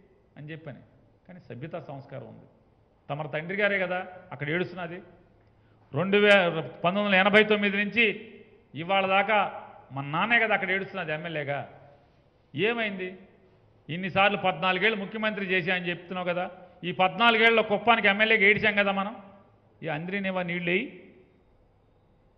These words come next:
ఈ రెండేళ్లలోనే జగన్మోహన్ రెడ్డి గారిని "ఏం పీకావురా?" అని మాట్లాడుతున్నావు నువ్వు. నాలుగు కొయ్యాలి కదా అసలు, మామూలుగా ఎవరినైతే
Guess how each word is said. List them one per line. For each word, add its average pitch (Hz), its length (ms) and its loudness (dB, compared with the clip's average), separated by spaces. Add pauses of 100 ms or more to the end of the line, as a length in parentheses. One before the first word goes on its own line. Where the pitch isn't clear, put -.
(100)
ఈ 156 80 2
రెండేళ్లలోనే 226 580 6
జగన్మోహన్ 226 460 2
రెడ్డి 214 180 2
గారిని 214 360 4 (300)
"ఏం 220 180 2
పీకావురా?" 220 580 4
అని 214 140 4
మాట్లాడుతున్నావు 190 540 -4
నువ్వు. 214 180 -14 (1500)
నాలుగు 185 340 -6
కొయ్యాలి 208 400 -2
కదా 160 160 -2
అసలు, 135 160 -8
మామూలుగా 135 320 -6
ఎవరినైతే 131 540 -8